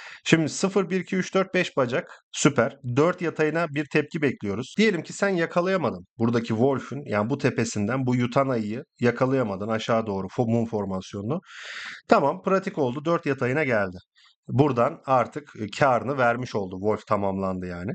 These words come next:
Şunu takip edebilirsin. Wolf'ün dörtten beşe giden etkisinde çok güçlü bir kaçış var bak dipten. Yani burada aslında yine bir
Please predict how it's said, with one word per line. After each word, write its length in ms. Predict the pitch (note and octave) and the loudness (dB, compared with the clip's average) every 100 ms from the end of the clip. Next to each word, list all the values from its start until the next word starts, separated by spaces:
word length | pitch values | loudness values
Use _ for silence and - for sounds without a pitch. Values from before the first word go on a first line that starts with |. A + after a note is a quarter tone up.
| - | 2
Şunu 220 | D#3 B3+ | 4 4
takip 400 | A3+ E3+ A#2+ A2+ | 2 0 0 -2
edebilirsin. 640 | A2+ G2 F#2+ F#2 - - F3 _ - - - - _ _ _ - - | -2 -2 -4 -6 -8 -8 -10 _ -20 -18 -16 -18 _ _ _ -20 -4
Wolf'ün 680 | A#2+ B2+ A3+ A#3+ G3 D3+ | 4 6 6 2 -4 0
dörtten 640 | C3 G3+ - - C#3+ C3 C3 | 2 2 0 0 0 2 2
beşe 280 | D3+ - A#3+ | 2 0 -2
giden 340 | G3 D3 A#2 - | 0 0 0 0
etkisinde 880 | G3+ G#3+ - A3+ A3+ G3+ C#3 D3+ F#3 | -2 -2 -2 -2 2 0 2 0 0
çok 280 | B3 B3 | -2 0
güçlü 340 | - G3+ - G3 | -2 -2 0 -2
bir 80 | A3+ | 2
kaçış 440 | F#3 F#3 G3 - | 0 2 -2 0
var 140 | A#2 G2+ | 0 0
bak 120 | F#2+ - | -6 -8
dipten. 340 | G#2+ - F#2 F2+ _ | -10 -8 -8 -8 _
Yani 360 | C#3+ G3+ D3+ B2+ | 4 4 0 0
burada 420 | B3+ G#3 C#3 F#3 | 0 2 0 2
aslında 420 | F3 G3+ - G3+ | 0 0 -2 -4
yine 340 | F3 G3+ A3 E3 | -2 2 2 0
bir 160 | A#3+ | -6